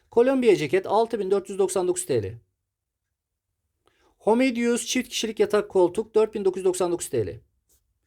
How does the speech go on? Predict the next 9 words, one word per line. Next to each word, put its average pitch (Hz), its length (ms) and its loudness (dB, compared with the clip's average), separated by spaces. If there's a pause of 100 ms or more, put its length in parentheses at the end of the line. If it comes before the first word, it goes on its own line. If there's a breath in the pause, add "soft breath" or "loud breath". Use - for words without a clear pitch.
(320)
Desenli 233 360 2
çöp 254 220 0
kovası 202 340 2
altmış 185 260 -6
dokuz 220 240 -4
T 208 140 4
L - 20 2
elli 180 260 2
kuruş. - 380 -12